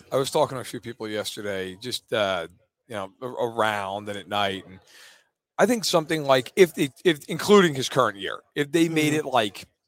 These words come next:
Speaker 1: four and a hundred and maybe guaranteed the first two years and then
Speaker 2: Yep.
Speaker 1: partial guarantee in the third, I think that's fair. You know, I, look, I'm sure he would love to get right near where Aaron Donald got. The reality is Aaron Donald might be the greatest defensive tackle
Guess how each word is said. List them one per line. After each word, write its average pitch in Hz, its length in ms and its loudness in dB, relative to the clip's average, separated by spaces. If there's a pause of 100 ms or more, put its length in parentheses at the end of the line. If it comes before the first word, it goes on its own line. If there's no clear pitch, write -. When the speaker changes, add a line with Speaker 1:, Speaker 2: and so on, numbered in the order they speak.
(220)
Speaker 1:
four 131 500 0
and 123 100 0
a 110 60 2
hundred 113 560 -6 (140)
and 120 120 -6
maybe 120 260 -2
guaranteed 113 440 -4
the 110 60 -10
first 117 320 -6
two 127 100 -6
years 110 540 -2
and 117 100 -10
then 110 100 -6
Speaker 2:
Yep. 147 100 -6
Speaker 1:
partial 123 380 2
guarantee 113 400 -4
in 113 60 -6
the 107 80 -8
third, 113 380 -2 (440)
I 247 60 6
think 196 140 4
that's - 180 -2
fair. 76 400 -10 (260)
You 156 100 -4
know, 147 120 6
I, 151 220 2 (340)
look, 101 160 -4 (880)
I'm 151 80 0
sure 165 300 2
he 160 140 0
would 139 120 0
love 123 300 0
to 135 100 -10
get 117 320 2 (540)
right 123 180 2
near 127 180 0
where 117 140 2
Aaron 117 240 -2
Donald 110 400 -4
got. 117 320 2
The 139 80 -6
reality 123 500 2
is 104 160 -6
Aaron 139 200 0
Donald 120 220 0
might 107 120 -10
be 120 60 -8
the 110 80 -8
greatest 107 280 -6
defensive 107 220 -8
tackle 98 240 -6